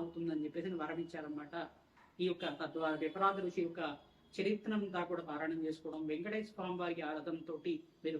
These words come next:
పిండి దీపారాధన అంతా కూడా ఆచారం మేరకు మీకు అదంతా కూడా ఇంట్లో పిండి దీపారాధన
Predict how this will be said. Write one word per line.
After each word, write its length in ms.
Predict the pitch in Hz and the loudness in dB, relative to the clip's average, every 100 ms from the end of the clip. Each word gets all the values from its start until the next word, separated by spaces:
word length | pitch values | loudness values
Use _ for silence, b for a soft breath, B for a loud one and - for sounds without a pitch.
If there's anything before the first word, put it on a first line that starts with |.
| - | 0
పిండి 260 | 202 233 233 | 0 0 -2
దీపారాధన 500 | 226 208 196 190 185 175 | -2 0 0 0 -2 -2
అంతా 160 | 170 170 | -2 -4
కూడా 120 | 196 175 151 | -6 -4 0
ఆచారం 420 | 175 180 226 214 196 | 0 2 0 2 2
మేరకు 240 | 175 165 180 | 0 0 -2
మీకు 120 | 165 160 | -4 -2
అదంతా 300 | 165 160 165 156 | -2 -2 -4 -2
కూడా 160 | 151 147 165 | -4 -2 2
ఇంట్లో 300 | 170 - 185 - - - - - - - - - - - | 2 2 0 -2 -6 -20 -20 -20 -20 -20 -20 -20 -12 0
పిండి 200 | 208 233 | 2 2
దీపారాధన 420 | 208 202 185 170 | 0 2 2 4